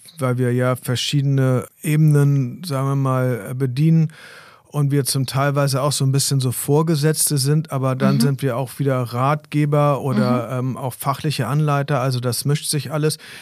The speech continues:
Speaker 1: Wir sind natürlich auch ein Team, wir sind ja ein T-, Team an Sozialpädagogen
Speaker 2: Ja.
Speaker 1: und Anleitern und da ist das dann halt auch nochmal so ein bisschen aufgeteilt.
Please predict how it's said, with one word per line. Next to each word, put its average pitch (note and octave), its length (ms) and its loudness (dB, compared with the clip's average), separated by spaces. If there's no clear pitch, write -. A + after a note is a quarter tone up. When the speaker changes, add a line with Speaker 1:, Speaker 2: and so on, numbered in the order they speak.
Speaker 1:
Wir C#3 120 2
sind D3+ 160 4
natürlich C#3 500 0
auch B2+ 120 -2
ein C3+ 120 -2
Team, C3 320 0
wir A#2+ 100 0
sind C3 180 -2
ja B2+ 100 0
ein B2 100 -2
T-, A#2 140 -8
Team D3+ 240 2
an C3 160 0
Sozialpädagogen C#3 1000 0
Speaker 2:
Ja. F#3 180 4
Speaker 1:
und - 80 4
Anleitern D3 640 2
und C#3 380 2
da C3+ 160 2
ist C3+ 180 -2
das C3+ 140 2
dann C3 240 2
halt C3 160 0
auch B2+ 100 -2
nochmal C3 340 2
so C3 120 0
ein C3 100 0
bisschen B2+ 400 -2
aufgeteilt. C#3 800 -4